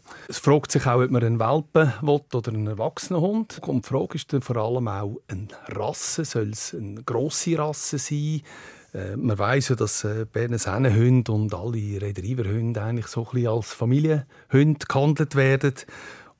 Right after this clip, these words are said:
Oder auch ein Beagle oder ein Havaneser, der dann ein bisschen kleiner ist. Also da muss man sich überlegen,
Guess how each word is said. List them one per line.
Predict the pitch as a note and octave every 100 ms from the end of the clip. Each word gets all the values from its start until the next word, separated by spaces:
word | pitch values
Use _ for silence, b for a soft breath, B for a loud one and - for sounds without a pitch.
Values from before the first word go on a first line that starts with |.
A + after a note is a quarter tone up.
| _
Oder | C#4 - F#2 - F#2
auch | F#2+
ein | G2 F#2+ G2 F#2
Beagle | C3+ D#3+ E3+ E3+ D#3 D#3 D3+ D3 B2
oder | F#2+ E2
ein | E2+ D#2
Havaneser, | G2+ G2+ C#3 D#3 D3+
der | C3+ G#2+
dann | G2
ein | F#2+
bisschen | -
kleiner | F#2 C#3 F3 F#3 E3+
ist. | E3 -
Also | A2
da | G2+ G#2+ B2+ C#3 -
muss | F3+ C#3+
man | C#3+
sich | C3 C3
überlegen, | C3 C3 C3 C3 -